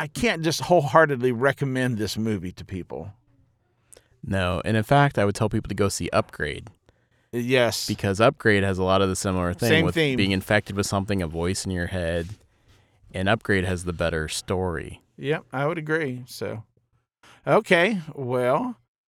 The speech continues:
Speaker 1: um, other thoughts? Do you, other thoughts about, um, Venom that you wanna share, Adam?
Speaker 2: We'd love to hear your thoughts on
Speaker 1: Yeah,
Speaker 2: it. Um,
Speaker 1: absolutely.
Speaker 2: I think we're both mixed to negative. Roger's a little more positive on it than I am. I was,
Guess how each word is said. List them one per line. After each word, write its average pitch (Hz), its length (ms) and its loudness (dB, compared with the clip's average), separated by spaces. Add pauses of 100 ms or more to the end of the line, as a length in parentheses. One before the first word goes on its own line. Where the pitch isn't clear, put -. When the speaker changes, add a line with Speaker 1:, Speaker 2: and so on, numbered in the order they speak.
(200)
Speaker 1:
um, 98 580 0
other 170 220 2
thoughts? 247 420 0
Do 151 140 -6
you, 147 40 -4
other 165 300 2
thoughts 180 340 0
about, 170 600 4 (100)
um, 104 760 -4 (320)
Venom 127 440 0
that 123 200 -6
you 127 80 -2
wanna 127 160 -2
share, 139 280 -2
Adam? 185 400 -2 (800)
Speaker 2:
We'd 143 180 0
love 170 140 6
to 143 80 4
hear 143 120 6
your 151 160 2
thoughts - 360 -8
on 147 100 0
Speaker 1:
Yeah, 175 260 0
Speaker 2:
it. 120 100 -12
Um, 101 240 4
Speaker 1:
absolutely. 139 360 0
Speaker 2:
I 123 60 4
think 139 160 4
we're 123 100 6
both 107 260 4
mixed 107 320 -2
to 92 60 -2
negative. 85 540 -4
Roger's 98 340 2
a 95 40 -2
little 101 140 2
more 90 140 0
positive 87 480 0
on 87 140 0
it 80 80 -6
than 85 100 -6
I 85 160 -2
am. 82 160 -4
I 85 120 -4
was, 85 260 -8